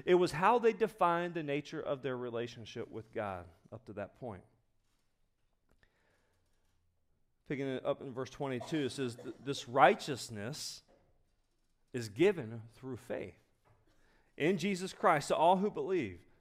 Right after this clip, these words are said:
There is no difference between Jew or Gentile, for all have sinned and fall short of the glory of God. And all are justified freely by his grace through the redemption that came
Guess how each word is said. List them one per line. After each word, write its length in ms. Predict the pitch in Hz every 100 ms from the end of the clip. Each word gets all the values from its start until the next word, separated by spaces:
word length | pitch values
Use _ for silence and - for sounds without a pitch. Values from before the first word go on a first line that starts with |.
| _ _ _ _ _
There 200 | 170 180
is 120 | 165
no 220 | 156 185 220
difference 380 | 202 196 190
between 360 | - 165 180 165
Jew 380 | 110 147 160 139
or 140 | 135
Gentile, 560 | 143 147 147 127 104 107
for 200 | 139 123
all 280 | 131 170 208
have 80 |
sinned 400 | - 117 101 123 - - - -
and 120 | 139
fall 220 | 139 123
short 400 | - 160 151 - -
of 160 | 127
the 80 | 127
glory 400 | 117 123 117 120 120 90
of 120 | 113
God. 340 | 110 95 92 92 _ -
And 140 | 165
all 220 | 165 185 214
are 140 | 196
justified 680 | - 190 180 208 185 156 -
freely 480 | - 190 233 180 135
by 200 | 135 127
his 120 | 120
grace 460 | 160 160 113 - - -
through 100 | 143
the 100 | 135
redemption 760 | 127 117 156 208 202 101 95 - _ _ _ _ _ _ _ _ -
that 260 | 131 120 -
came 380 | 139 117 117